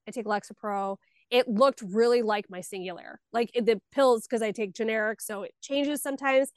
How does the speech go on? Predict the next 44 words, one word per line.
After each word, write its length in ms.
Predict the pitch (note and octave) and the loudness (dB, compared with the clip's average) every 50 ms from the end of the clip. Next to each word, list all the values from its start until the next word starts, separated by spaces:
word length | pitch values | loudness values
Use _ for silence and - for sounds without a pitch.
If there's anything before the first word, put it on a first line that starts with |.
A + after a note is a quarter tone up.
| - - - - - _ - | -20 -20 -20 -20 -12 _ 4
And 320 | C4 C4+ B3+ A#3+ A#3+ A3+ - | 4 6 6 4 2 0 0
my 140 | A#3+ A#3+ A#3 | 0 0 2
pills 280 | - C#4+ D#4 D4+ B3 | 4 4 4 4 4
looked 180 | C#4+ C#4+ - - A3 | 2 0 -2 -2 0
really, 240 | A#3+ C#4 C#4 C4 C4 | 4 6 6 8 8
really 200 | B3 A#3 A#3 A3+ | 8 6 4 4
similar. 420 | - G#3 F#3 F#3 - - - - _ _ _ _ _ _ _ _ _ _ _ - | 2 -6 -10 -10 -12 -14 -16 -18 _ _ _ _ _ _ _ _ _ _ _ 0
And 140 | C#4 C#4 - | 0 2 2
so 140 | D4 C#4 - | 2 2 4
I 120 | - C4 | 4 2
had 220 | B3+ C4 D4+ D4+ D4+ | 2 4 2 2 2
'em 100 | D4 C#4 | 2 4
all 200 | B3 A#3+ A#3+ A3 | 4 4 4 4
in, 440 | - A3+ G#3+ G#3 G#3 G3+ G3 F#3+ - _ _ _ _ _ A3 | 2 0 -2 -2 -4 -4 -6 -6 -8 _ _ _ _ _ -4
you 120 | G3+ G3+ | -4 -4
know, 120 | F#3+ F3+ | -4 -4
my 160 | F#3+ G3 F#3+ - | -4 -6 -6 -4
pill 220 | - - F#4+ F4+ | 2 2 2 4
pack, 340 | - E4 E4+ D#4+ D4+ D4 - _ _ _ _ _ _ _ _ _ _ - | 4 4 4 4 4 2 -2 _ _ _ _ _ _ _ _ _ _ -4
and 140 | B3 A#3+ | -2 0
I 100 | A#3+ A#3+ | 2 0
didn't 340 | A3 - D4+ E4 F4 F4 D4+ | 0 0 0 0 0 0 -2
realize 500 | D4 D#4 D#4+ D#4 C#4+ C4+ B3+ B3 A#3 G#3+ - | 0 0 0 2 2 2 2 0 -2 -4 -4
that 180 | G#3+ G3+ F#3 - | -8 -8 -6 -6
I 80 | G3 G#3 | -6 -6
was 140 | G3 F#3 - _ - | -6 -8 -8 _ 0
out 300 | G3+ A3 A#3+ B3 B3 - _ - | 4 4 6 6 4 2 _ -10
of 100 | G#3 F#3+ | -10 -8
my 140 | G3+ F#3+ G3 | -6 -4 0
Lexapro. 640 | G#3+ C4 C#4 - - F#3+ - _ F3 E3+ E3+ F#3+ G#3 _ _ _ _ _ _ _ _ _ _ _ _ _ _ _ | 0 0 0 0 -6 -18 -16 _ -14 -12 -10 -12 -12 _ _ _ _ _ _ _ _ _ _ _ _ _ _ _
I 100 | A3+ A3+ | -4 -2
thought 220 | - - C#4+ C4+ C4+ | 2 4 4 6 6
I 60 | B3+ | 4
was 120 | A3 G#3 - | 2 0 -2
out 120 | G#3+ A3 G#3+ | -4 -4 -4
of 80 | G3 | -6
my 100 | G3 F#3+ | -8 -10
Singulair 540 | F3+ - - A3+ G3 F#3+ F3 - - - - _ _ _ _ _ | -12 -8 -6 -6 -6 -6 -8 -12 -16 -20 -20 _ _ _ _ _
'cause 120 | - A#3+ C4 | -4 2 4
I 160 | C4 B3+ B3+ | 4 4 4
am 280 | A#3 A#3+ B3+ C4 B3+ | 2 2 0 0 0
so 460 | - - - - B3+ B3 B3 B3 B3+ - | -2 -8 -4 0 2 4 4 4 2 2
on 140 | A#3 A#3+ A3+ | -2 -8 -8
top 260 | - - G3+ F#3+ G3 | -8 -8 -8 -8 -8